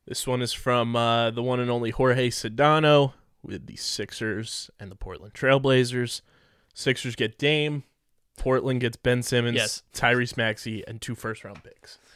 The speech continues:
Speaker 2: Yes.
Speaker 1: Yes.
Speaker 2: <laughs> Yes.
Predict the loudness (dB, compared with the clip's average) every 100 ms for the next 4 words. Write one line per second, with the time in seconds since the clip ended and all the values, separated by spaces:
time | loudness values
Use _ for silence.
0 | _ _ _ _ -6 -4 -4 -6 -8 -8
1 | -6 -2 0 2 -2 0 -2 0 -2 -2
2 | -4 -6 -6 -2 0 0 -2